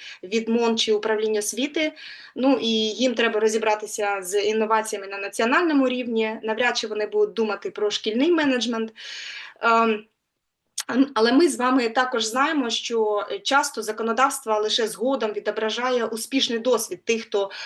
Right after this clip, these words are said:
наважився бути першопрохідцями. Отже, давайте розпочнемо.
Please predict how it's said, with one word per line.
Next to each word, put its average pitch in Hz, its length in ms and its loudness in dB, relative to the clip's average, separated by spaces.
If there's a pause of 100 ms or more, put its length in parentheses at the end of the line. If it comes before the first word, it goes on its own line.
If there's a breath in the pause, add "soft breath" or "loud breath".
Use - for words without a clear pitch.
(160 loud breath)
наважився 214 640 4
бути 202 260 0
першопрохідцями. 214 1040 -4 (460 loud breath)
Отже, 247 680 6
давайте 277 340 4
розпочнемо. 233 760 -2